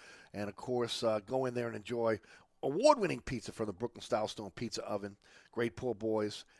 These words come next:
and fantastic New Orleans cuisine. Always the freshest Louisiana seafood for you. An award-winning Sunday brunch, specials for lunch and dinner as well. Mama Mary's Meatloaf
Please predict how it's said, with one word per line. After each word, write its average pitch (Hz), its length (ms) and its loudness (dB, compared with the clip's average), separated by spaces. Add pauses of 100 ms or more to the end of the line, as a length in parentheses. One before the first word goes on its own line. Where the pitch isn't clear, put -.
(140)
and 95 220 -8
fantastic 110 580 -4
New 113 60 -8
Orleans 107 260 -6
cuisine. 107 360 -8
Always 135 280 0
the 117 60 -10
freshest - 400 -2
Louisiana 117 400 -6
seafood 113 440 -6
for 113 220 -2
you. 107 140 -2 (400)
An 117 140 0
award-winning 147 520 0
Sunday 143 340 -2
brunch, 127 520 -6
specials 147 440 0
for 117 140 -2
lunch 131 400 -4
and 123 220 -4
dinner 127 260 0
as 107 160 -4
well. 127 240 6
Mama 151 280 0
Mary's 147 300 0
Meatloaf 170 480 0